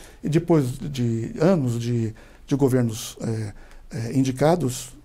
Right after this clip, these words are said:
é, é, eleitos, é, indiretamente, como se dizia, né? Ele achou que fosse, e, ou certamente os diretores todos pensaram que fosse, que fossem chegar num ninho de cobras. Mas o, a verdade é que,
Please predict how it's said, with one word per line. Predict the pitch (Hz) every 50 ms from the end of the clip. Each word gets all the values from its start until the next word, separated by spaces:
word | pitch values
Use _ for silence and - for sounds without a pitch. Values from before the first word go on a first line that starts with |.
| _ 466 - - 320 -
é, | - - - - - -
é, | - - - 151 123 117 - - - - - -
eleitos, | - 135 131 175 196 185 180 135 117 - -
é, | - - 123
indiretamente, | 135 147 147 156 156 151 151 147 139 139 196 226 - -
como | 131 120
se | - 143
dizia, | 135 131 151 208 208 165
né? | 190 214 - - - - - - - - - -
Ele | 147 170 208 240
achou | 208 202 - - 208
que | - -
fosse, | - 240 226 208 - - 262 240 233 - 160 - - - - -
e, | - - - -
ou | 185 233
certamente | 233 - - - - 135 165 196 - -
os | 131 123
diretores | 139 143 143 135 131 160 156 131 -
todos | - - 180 175 - - - - - - - - -
pensaram | 165 151 - 190 190 202
que | 202
fosse, | - 226 208 208 220 214 214 190 156 - -
que | - -
fossem | - 175 170 - 160
chegar | - 156 139 156 160 170
num | 180 190 175
ninho | 160 151 156 165 180 196
de | 185 208
cobras. | 202 - 175 175 165 143 120 143 - - - - - - - - - - - - - -
Mas | - 220 240 262 254 262 - - - - - - - - - - - - - - - - - - - - - - - -
o, | 185 180 170 156 151 147 -
a | 170
verdade | 165 190 180 165 185 190 185 214
é | 226
que, | 226 - 233 220 202 180 147 131 120 95 -